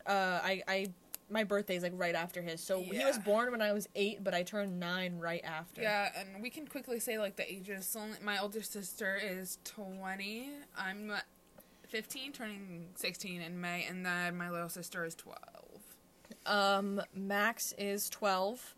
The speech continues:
Speaker 1: uh, Liam is seven, and I am sixteen. All of us born in September. So September is the birthday month. The amount of joint birthday parties I had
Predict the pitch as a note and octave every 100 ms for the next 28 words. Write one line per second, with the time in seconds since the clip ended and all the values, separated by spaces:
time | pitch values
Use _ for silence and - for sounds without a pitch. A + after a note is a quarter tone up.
0 | - - - - - - G3 F#3 F3+ E3
1 | F#3 G#3 G#3+ G#3 G#3 - G3 F#3 - G#3+
2 | G#3+ A3 A3 G3 G3+ A#3 A3+ G#3+ B3 -
3 | - B3+ A3+ - F#3 C4+ E4+ C#4+ C4 G3
4 | G#3 F#3+ F3 F#3 F3 F#3+ F3 F3+ A3+ -
5 | - - - - - - G#3 G3 G3+ G3
6 | A3 G#3 G3+ F#3 F#3+ G3 C#4 F4 - C#4+
7 | C#4 C#4 C4+ C4+ C4+ - - - - -
8 | - - - - B3+ C#4+ C#4 D4 G#3 E3
9 | G#3+ G3+ A3 G#3+ F#3 F3 F#3 - G3+ A3
10 | G#3 A3+ A3 A3+ A#3 A#3 A#3